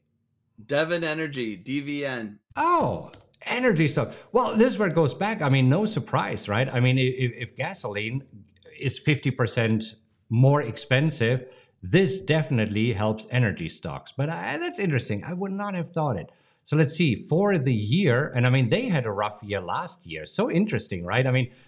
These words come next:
Speaker 2: this is where it goes back to, okay, should you bet on the winners of last year? Um, and we'll talk about this. So year to date,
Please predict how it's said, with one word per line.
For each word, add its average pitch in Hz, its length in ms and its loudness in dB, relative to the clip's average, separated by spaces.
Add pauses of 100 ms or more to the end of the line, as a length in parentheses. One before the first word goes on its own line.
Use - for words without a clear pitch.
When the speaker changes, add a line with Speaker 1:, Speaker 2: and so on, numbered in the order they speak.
(100)
Speaker 2:
this 226 120 4
is 151 80 0
where 175 120 2
it 135 100 -2
goes 151 180 2
back 151 340 -4
to, 139 280 0
okay, 117 300 0 (180)
should - 340 2
you 135 80 6
bet 113 540 2
on 143 160 2
the 127 80 4
winners 123 460 2
of 104 200 0
last 104 460 -2
year? 170 440 -2
Um, 117 380 0
and 120 100 -2
we'll 123 140 4
talk 127 240 -2
about 98 240 -4
this. 123 240 0
So 113 120 2
year 131 280 0
to 139 120 -4
date, 127 240 0